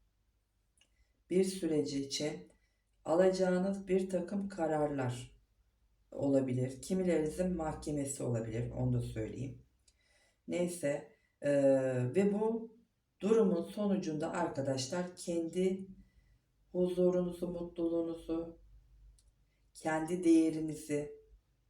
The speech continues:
yani kendinizi, e, en üst seviyeye çıkartabileceğiniz,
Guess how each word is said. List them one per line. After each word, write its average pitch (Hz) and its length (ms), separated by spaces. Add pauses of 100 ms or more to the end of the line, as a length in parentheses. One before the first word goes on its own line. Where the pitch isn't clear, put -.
(1500)
yani 175 340
kendinizi, 190 1040 (440)
e, 135 80 (460)
en 208 280
üst 175 240
seviyeye 160 520
çıkartabileceğiniz, 135 1400